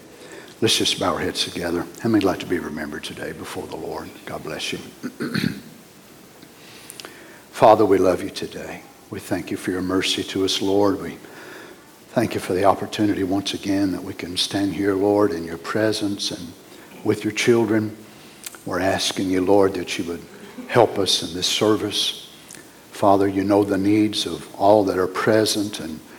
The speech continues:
those that will be streaming, and we're just bringing all of our needs and our desires before you, Lord.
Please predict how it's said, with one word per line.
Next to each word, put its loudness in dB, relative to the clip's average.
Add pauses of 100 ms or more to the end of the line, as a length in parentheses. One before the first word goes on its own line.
(160)
those 0
that -4
will -4
be -4
streaming, 2
and -8 (600)
we're -4
just -4
bringing 4
all 8
of 0
our 4
needs 4
and -4
our 0
desires 0
before -4
you, -2
Lord. 0